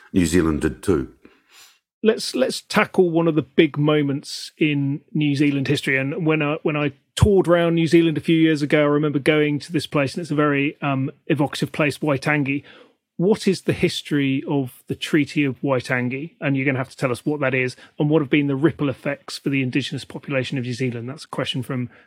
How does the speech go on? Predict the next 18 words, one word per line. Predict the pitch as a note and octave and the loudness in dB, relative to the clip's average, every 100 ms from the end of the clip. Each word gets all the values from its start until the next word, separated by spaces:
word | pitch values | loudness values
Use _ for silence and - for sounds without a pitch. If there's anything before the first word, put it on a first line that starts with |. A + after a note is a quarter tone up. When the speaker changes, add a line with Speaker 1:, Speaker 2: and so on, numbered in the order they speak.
| _ C#3 | _ -6
Speaker 2:
uh, | B2+ - | -6 -2
Anna | D3 C3+ | -2 -2
Hansen | - C#3+ - C3+ | -4 -6 -8 -8
Art. | C3+ B2+ A#2+ - - - _ _ _ _ - | -8 -8 -10 -14 -20 -20 _ _ _ _ -8
Speaker 1:
Well, | A#2 F2+ | -6 -4
she's | - G#2 G2 | -4 -2 0
asking | G2+ - F2 E2+ | -2 -2 -2 0
a | |
hard | E2 D#2+ D2 | 0 0 0
one | D2 D2 | 0 2
there. | D#2+ C2+ - - - C2+ - - C#3 F#3 | 2 0 -2 -2 -2 -4 -6 -2 0 2
<laughs> | A#2 | 2
Um, | E2 F2 E2 E2 - _ | 2 2 0 -4 -12 _
the | - E2+ F2+ F2 | -2 2 4 2
treaty, | E2+ - F#3 - | -2 -2 0 -2
the | - G2+ G#2 | -6 0 0
treaty, | - D#3+ D3 B2 B2 - - | 4 2 4 2 2 -2 0
um, | E2+ E2 D#2 - | 0 2 0 -6